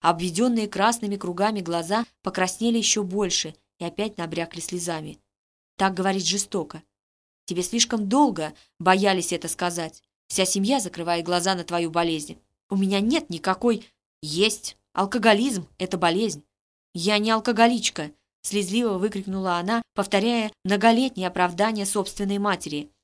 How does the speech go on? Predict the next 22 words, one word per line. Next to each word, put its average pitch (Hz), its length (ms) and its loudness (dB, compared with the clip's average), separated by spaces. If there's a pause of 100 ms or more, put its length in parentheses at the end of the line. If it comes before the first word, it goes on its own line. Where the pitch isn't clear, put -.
(140)
"Я 202 200 4
просто 226 420 0
иногда". 208 580 2 (560)
"Нет, 190 500 -2
ты 226 100 -4
пьёшь, 220 500 -2 (220)
чтобы 220 340 2
напиться 220 560 2
и 185 60 -2
быть 226 280 -2
пьяной. 185 540 0 (360)
Замыкаешься 262 640 4
в 320 60 0
жалости 247 480 4
к - 60 -6
себе, 247 440 0 (220)
а 185 100 -10
потом 196 280 0
удивляешься, 180 760 -2 (240)
почему 220 340 2
твоего 185 360 -2
мужа 196 400 0